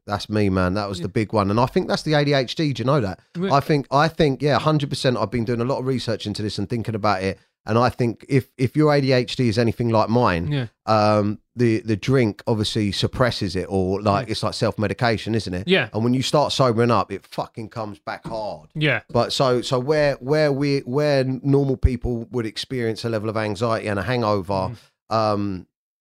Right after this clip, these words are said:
Speaker 1: say for instance, like, two or three out of ten, we'd be like a ten. So
Speaker 2: Oh.
Speaker 1: we'd, we'd be waking up, and where our obsessive overthinking and A D H D mind is focusing on everything bad.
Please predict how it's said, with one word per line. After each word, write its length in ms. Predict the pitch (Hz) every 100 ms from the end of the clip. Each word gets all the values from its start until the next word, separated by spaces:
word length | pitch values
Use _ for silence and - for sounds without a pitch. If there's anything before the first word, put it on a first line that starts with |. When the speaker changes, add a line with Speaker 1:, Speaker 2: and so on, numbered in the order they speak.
| -
Speaker 1:
say 200 | - 117
for 120 | -
instance, 320 | 107 - 98
like, 140 | 107 98 _ _ -
two 240 | 131 110
or 40 |
three 220 | 98 117 110
out 120 | 98
of 60 |
ten, 260 | - 117 95
we'd 160 | 110 -
be 140 | 101
like 180 | 98 -
a 60 | 92
ten. 300 | - 104 90
So 200 | 117 113
Speaker 2:
Oh. 100 | 139
Speaker 1:
we'd, 100 | 117 _ _
we'd 180 | 135 139
be 80 | 135
waking 300 | 127 127 139
up, 120 | 120
and 100 | 117 120
where 200 | 135 131
our 120 | 127
obsessive 460 | 101 - 131 127 117
overthinking 580 | 123 123 107 135 113 110
and 100 | 110
A 100 | 120
D 100 | 113
H 240 | 117 110 -
D 160 | 127
mind 320 | 113 110 107 101
is 160 | 101
focusing 420 | - 139 120 -
on 80 | 113
everything 240 | 113 - 107
bad. 160 | 123